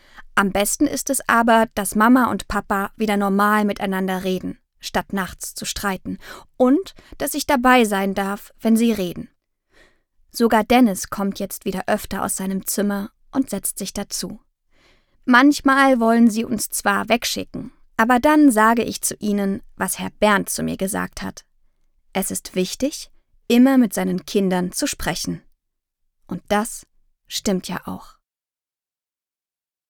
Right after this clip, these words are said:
Wenn es dir schlecht geht und du niemanden zum Reden hast,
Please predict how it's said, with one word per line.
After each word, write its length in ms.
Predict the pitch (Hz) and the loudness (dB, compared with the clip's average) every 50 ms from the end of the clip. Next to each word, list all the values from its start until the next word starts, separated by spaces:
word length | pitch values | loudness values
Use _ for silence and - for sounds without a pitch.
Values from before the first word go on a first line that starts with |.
| _ _ _ _ _ _ _ _ _ _ _ _ _ _ _ _ _ _ _ _ _ _ _ _ _ _ _ _ | _ _ _ _ _ _ _ _ _ _ _ _ _ _ _ _ _ _ _ _ _ _ _ _ _ _ _ _
Wenn 220 | - 233 240 247 240 | 2 4 6 6 6
es 140 | 240 - | 4 4
dir 180 | - - 214 202 | 0 0 0 0
schlecht 480 | - - 208 208 196 208 - - - - | 0 0 2 2 2 2 0 -4 -8 -6
geht 400 | 180 180 185 190 - - - _ _ _ _ _ _ _ _ | -4 -4 -4 -4 -8 -12 -20 _ _ _ _ _ _ _ _
und 180 | - 233 233 - | -6 -4 0 4
du 60 | 247 | 6
niemanden 460 | 240 262 285 277 262 226 - - 208 | 8 10 10 10 8 6 2 -2 -4
zum 200 | - - 208 202 | -4 -2 -4 -4
Reden 380 | 202 208 226 254 262 269 262 247 | 0 2 2 4 6 6 4 4
hast, 340 | 277 294 285 - - - | 2 -2 -4 -6 -12 -14